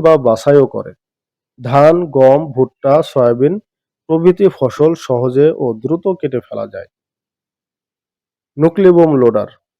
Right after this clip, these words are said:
এটি মূলত কাঠ, লগ বা বড় বড় জিনিস তোলার কাজে ব্যবহৃত হয়। একে নুক্লিবোম ক্রেন নামেও ডাকা হয়, কারণ এটির বুম বা হাতের গঠন মানুষের আঙুলের মতো গুটিয়ে যেতে পারে। অফ হাইওয়ে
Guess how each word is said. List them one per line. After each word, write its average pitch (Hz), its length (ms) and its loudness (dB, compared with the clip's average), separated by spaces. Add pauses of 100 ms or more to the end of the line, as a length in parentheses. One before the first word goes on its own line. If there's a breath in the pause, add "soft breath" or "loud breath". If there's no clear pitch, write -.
(560)
এটি 156 260 0
মূলত 196 260 2 (260)
কাঠ, 135 260 4 (260)
লগ 147 160 4 (120)
বা 127 180 2
বড় 139 280 0
বড় 175 200 2 (160)
জিনিস 147 260 0 (140)
তোলার 127 300 -2
কাজে 120 280 -4
ব্যবহৃত 110 420 -4 (120)
হয়। 120 200 -2 (340)
একে 151 220 0
নুক্লিবোম 160 580 0 (160)
ক্রেন 160 220 2 (100)
নামেও 131 280 0
ডাকা 110 300 -2
হয়, 107 240 -8 (300)
কারণ 175 260 2
এটির 160 260 -2 (120)
বুম 160 280 4 (140)
বা 127 120 0
হাতের 123 340 -2
গঠন 131 400 0 (440)
মানুষের 123 400 -6 (180)
আঙুলের 165 360 -2
মতো 131 240 -4 (160)
গুটিয়ে 131 360 -2
যেতে 110 280 -10
পারে। 98 200 -18 (1800)
অফ 165 140 2 (100)
হাইওয়ে 156 300 6